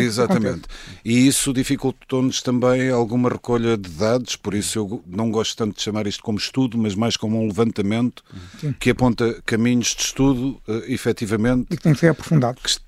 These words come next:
Speaker 2: que têm que ser aprofundados. Agora, eh, mais do que serem aprofundados,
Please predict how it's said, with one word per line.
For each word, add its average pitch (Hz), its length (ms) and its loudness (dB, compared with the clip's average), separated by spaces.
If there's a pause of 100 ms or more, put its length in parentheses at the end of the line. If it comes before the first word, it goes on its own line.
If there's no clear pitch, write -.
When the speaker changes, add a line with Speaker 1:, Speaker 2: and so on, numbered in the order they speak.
(120)
Speaker 2:
que - 80 -10
têm 123 240 4
que - 80 -2
ser 123 140 4
aprofundados. 90 600 0
Agora, 120 400 4
eh, - 140 -16 (120)
mais 123 320 4
do 123 80 2
que - 120 -6
serem 135 220 4
aprofundados, 123 760 0